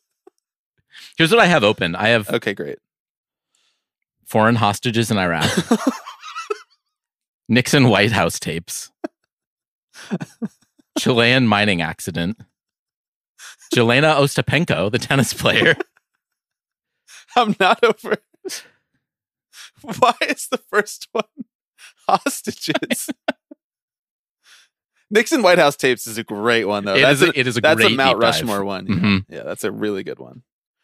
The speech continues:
Speaker 2: I'm watch-, I'm finally digging in on For All Mankind.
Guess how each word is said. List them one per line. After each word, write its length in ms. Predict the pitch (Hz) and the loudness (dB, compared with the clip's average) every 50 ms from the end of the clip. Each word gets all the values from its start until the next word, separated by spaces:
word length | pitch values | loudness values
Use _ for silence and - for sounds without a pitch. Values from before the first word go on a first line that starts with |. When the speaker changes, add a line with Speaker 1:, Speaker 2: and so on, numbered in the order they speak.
| _ _ _ _ _ - | _ _ _ _ _ -6
Speaker 2:
I'm 100 | 120 123 131 | -2 2 2
watch-, 180 | 135 139 - | 2 2 2
I'm 120 | 147 147 139 | 0 -4 -4
finally 600 | - - - 143 139 139 147 151 151 151 147 139 | -4 -2 0 2 2 2 0 0 0 0 0 0
digging 360 | 120 127 120 110 120 117 113 | 0 0 -2 -2 -2 -4 -4
in 280 | 110 110 113 113 120 | -2 -2 -4 -6 -8
on 220 | - - 117 107 101 | -8 -8 -8 -8 -6
For 180 | - - 107 | -4 -2 0
All 140 | 98 98 98 | 0 0 -2
Mankind. 680 | 98 95 95 98 - - 85 82 80 92 101 104 - | -4 -6 -8 -8 -8 -8 -8 -8 -8 -10 -12 -14 -16